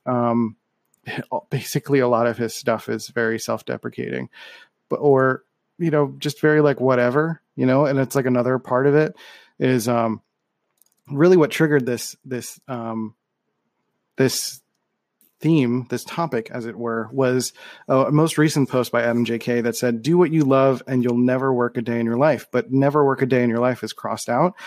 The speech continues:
And then it says, "Work super fucking hard all the time with no separation or any boundaries and also take everything extremely personally." And, um, you know, it's like, it's like millennials are helping each other become continually self-aware, which I think is good.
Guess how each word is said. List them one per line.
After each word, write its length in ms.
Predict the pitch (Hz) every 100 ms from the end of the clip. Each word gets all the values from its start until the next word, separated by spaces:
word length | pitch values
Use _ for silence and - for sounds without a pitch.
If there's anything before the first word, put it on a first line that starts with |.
| - - -
And 140 | 147 131
then 80 |
it 100 | 131
says, 220 | - 127 113
"Work 240 | 143 165
super 340 | - 165 170
fucking 360 | 156 143 135 139
hard 320 | 120 127 127
all 180 | - 131
the 80 | 135
time 400 | - 127 123 120
with 140 | 117
no 120 | 131
separation 600 | 135 139 - 123 117 127
or 100 | 113
any 140 | 123 139
boundaries 440 | 123 117 117 120
and 120 | 113
also 280 | 117 123 127
take 280 | 120 127 120
everything 460 | - 127 135 131 127
extremely 460 | 120 - 123 123 120
personally." 580 | - - - 65 65 - _ - - - - _
And, 360 | 151 135 131 123
um, 260 | 131 123 120 _ _ _ _ _ -
you 80 |
know, 160 | 147 131
it's 340 | 127 151 -
like, 300 | 156 143 135 - - _ _ _ _ _ _ -
it's 100 | -
like 120 | 226
millennials 440 | 233 208 208 202 165
are 80 |
helping 320 | 127 156 180 165
each 160 | 156
other 180 | 165 156
become 440 | 143 139 147 151
continually 560 | 143 143 - 156 151 143
self-aware, 760 | 135 143 143 127 127 165 202 _ _ _ _
which 180 | 165 175
I 80 | 160
think 160 | 214
is 100 | 196
good. 380 | 123 185 202 190